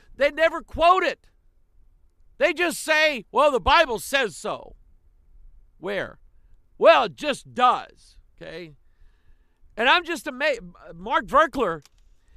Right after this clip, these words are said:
he is, he is so way off on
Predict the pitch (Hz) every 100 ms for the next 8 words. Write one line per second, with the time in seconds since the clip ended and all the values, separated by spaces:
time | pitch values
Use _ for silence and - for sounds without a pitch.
0 | - - 302 381 349 220 - - - -
1 | _ _ - - - 277 370 262 - -
2 | 311 339 349 269 151 131 262 349 294 208
3 | - 277 277 156 - 233 285 285